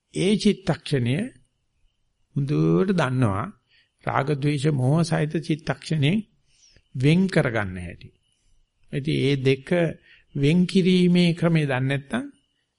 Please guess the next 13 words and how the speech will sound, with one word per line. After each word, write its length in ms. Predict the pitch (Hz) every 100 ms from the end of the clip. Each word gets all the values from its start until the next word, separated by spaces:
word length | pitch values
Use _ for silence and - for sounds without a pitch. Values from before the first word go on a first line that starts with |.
| -
අපි 180 | 135 170
කියනවා 280 | 156 139 147
පිසික 300 | 160 156 135
බලාමල්ල 480 | 107 95 85 87 85
වගේ. 260 | 95 - _ _ _ _ _ _ _ _ _ _ _ _ _ _ _ _ _ -
ඉතින් 220 | - 127
ඒක 120 | 143 139
නිසා 320 | 123 139 147
මේ 220 | 135 123
විෂ 180 | 131 147
බීජ 240 | 143 135
පිළිබඳව 520 | 139 143 135 131 127 120
පරිශ්‍රණයේදී 840 | 123 127 131 120 143 143 160 240